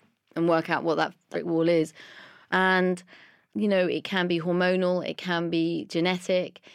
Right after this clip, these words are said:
it can be circumstances or something that's happened in your life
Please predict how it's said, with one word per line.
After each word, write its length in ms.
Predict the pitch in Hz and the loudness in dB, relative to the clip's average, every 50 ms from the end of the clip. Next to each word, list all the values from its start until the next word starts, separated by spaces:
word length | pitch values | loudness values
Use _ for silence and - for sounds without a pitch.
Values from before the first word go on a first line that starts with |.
| - - - _ _ - | -20 -20 -20 _ _ -14
it 120 | - - - | -12 -10 -8
can 300 | 175 185 180 180 180 170 | -4 -4 -2 -2 -2 0
be 380 | 165 170 165 160 160 156 147 - - | 2 2 2 2 2 0 0 -4 -6
circumstances 1080 | - - 202 190 190 185 - 180 180 - - 185 180 - - - 180 180 180 175 180 | -4 0 2 2 2 0 -2 -4 -2 0 0 0 0 0 0 0 2 2 2 2 0
or 180 | 160 151 147 | -2 -2 -4
something 300 | 143 - 185 165 156 175 | -4 -2 -2 0 2 0
that's 120 | 170 - - | 0 -2 -2
happened 340 | - 180 175 - - 180 165 | -2 -4 -4 -2 -4 -2 0
in 140 | 170 165 165 | 0 0 0
your 100 | 160 160 | 2 2
life 480 | 170 180 180 175 175 180 175 - - | 2 2 4 2 2 0 -2 -6 -14